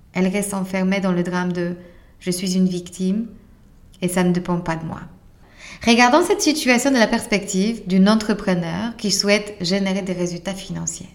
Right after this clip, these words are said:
C'est juste un prétexte, en réalité, de regarder au fond de soi. L'argent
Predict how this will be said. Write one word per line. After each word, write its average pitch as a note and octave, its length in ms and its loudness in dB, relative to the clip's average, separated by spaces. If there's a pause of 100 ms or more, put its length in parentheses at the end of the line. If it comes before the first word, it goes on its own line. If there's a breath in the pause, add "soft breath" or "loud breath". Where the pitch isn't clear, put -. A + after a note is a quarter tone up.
(800 loud breath)
C'est A#3+ 260 2
juste E4 300 2
un D4+ 100 4
prétexte, F#3+ 800 -6
en F3 60 -2
réalité, D#3+ 720 -6 (880 soft breath)
de F#3 100 4
regarder G#3 760 2 (180)
au F#3+ 100 2
fond F#3+ 260 0
de F3+ 120 2
soi. - 300 -2 (480)
L'argent G3+ 720 0